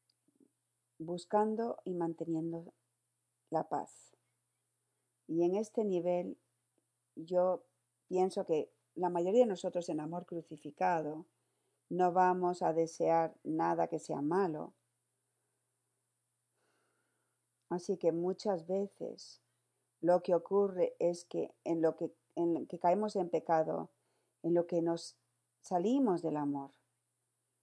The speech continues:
como el Espíritu Santo me estaba revelando a mí, era que nuestras formas pueden ser formas muy buenas. Nuestros deseos pueden ser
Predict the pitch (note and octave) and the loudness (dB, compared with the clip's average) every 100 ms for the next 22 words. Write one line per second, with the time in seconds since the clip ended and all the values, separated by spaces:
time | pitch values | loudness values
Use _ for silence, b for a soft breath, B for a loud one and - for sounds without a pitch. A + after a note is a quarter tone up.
0 | _ _ - E3+ E3+ E3 E3 E3+ - F3 | _ _ -4 0 2 2 4 4 2 -4
1 | F3 F3+ E3+ F3+ F3 F3 E3+ - D#3+ D#3+ | -2 -4 -2 0 0 0 -2 -2 -2 -2
2 | D#3 D#3+ D#3+ D#3 E3 A3 B3 F3 E3 E2 | -2 -2 0 0 0 0 0 -2 -6 -8
3 | - - _ _ _ _ _ _ _ - | -10 -14 _ _ _ _ _ _ _ -2
4 | F3+ F3+ F3+ - _ - E3 D3+ F3 F#3+ | 0 2 -2 -4 _ -6 -2 -2 -4 -12
5 | _ _ _ _ _ _ _ _ _ - | _ _ _ _ _ _ _ _ _ -10
6 | F3 F3+ F#3 F3+ F#3 F3 E3+ - G#3 A3 | -4 0 0 0 0 0 0 0 2 4
7 | F#3+ E3+ E3+ F#3+ F#3 F#3 F#3+ F3 F3 E3 | 2 -2 0 0 0 0 -2 -2 -4 -4
8 | D#3+ D#3 D#3 D3+ G3 A3+ F3 - - _ | -4 -4 -4 -4 -4 -4 -6 -10 -18 _
9 | _ _ _ _ _ _ _ _ E3+ E3+ | _ _ _ _ _ _ _ _ 0 0
10 | - E3+ D#3 E3 - G3+ G#3 F#3+ D#3 - | 2 0 2 0 0 2 2 2 0 -6
11 | - - _ _ - F3 F3 E3 - E3+ | -16 -20 _ _ -2 0 2 -2 -2 0
12 | E3 D#3+ | 0 -2